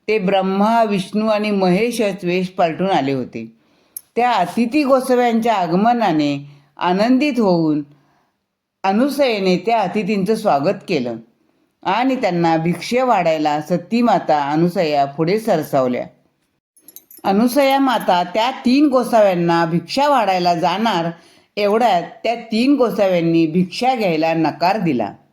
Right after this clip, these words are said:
त्या तीन गोसाव्यांनी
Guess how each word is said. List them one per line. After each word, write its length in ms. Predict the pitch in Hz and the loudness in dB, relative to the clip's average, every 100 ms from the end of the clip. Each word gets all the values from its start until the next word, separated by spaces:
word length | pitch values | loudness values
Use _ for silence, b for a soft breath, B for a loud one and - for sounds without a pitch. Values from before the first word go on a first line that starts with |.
| _ - _ - _ _ _ _ _ | _ -20 _ -20 _ _ _ _ _
त्या 140 | 233 247 | -4 -4
तीन 360 | 247 247 285 | 0 2 2
गोसाव्यांनी 1040 | 277 254 254 240 220 185 175 160 156 - | 4 2 2 0 0 2 2 2 0 -6